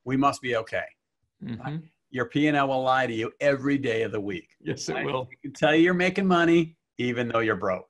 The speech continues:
Speaker 1: right?
Speaker 2: That's
Speaker 1: You
Speaker 2: right.
Speaker 1: have to run the business, as, as you experience, right, based on the cash flowing into and flowing out of the checkbook on a daily basis.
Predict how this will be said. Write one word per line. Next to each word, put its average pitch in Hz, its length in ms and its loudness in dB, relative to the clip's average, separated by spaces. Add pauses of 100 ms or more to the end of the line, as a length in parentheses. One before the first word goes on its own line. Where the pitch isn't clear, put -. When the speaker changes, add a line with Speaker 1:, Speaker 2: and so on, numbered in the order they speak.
(200)
Speaker 1:
right? 113 160 0
Speaker 2:
That's 120 100 -8
Speaker 1:
You 117 60 2
Speaker 2:
right. 107 80 -2
Speaker 1:
have - 520 -2
to 147 120 2
run 135 320 4
the 143 80 0
business, 120 400 0
as, 226 200 0
as 185 220 0
you 247 120 4
experience, 233 440 2
right, 160 180 4 (260)
based 160 280 2
on 175 120 2
the 175 60 -2
cash 160 360 0
flowing 143 380 0
into 143 340 0
and 135 100 -6
flowing 123 240 2
out 117 140 4
of 113 60 0
the 107 40 -10
checkbook 117 400 -4
on 110 120 0
a 107 40 -2
daily 98 260 -2
basis. - 420 -12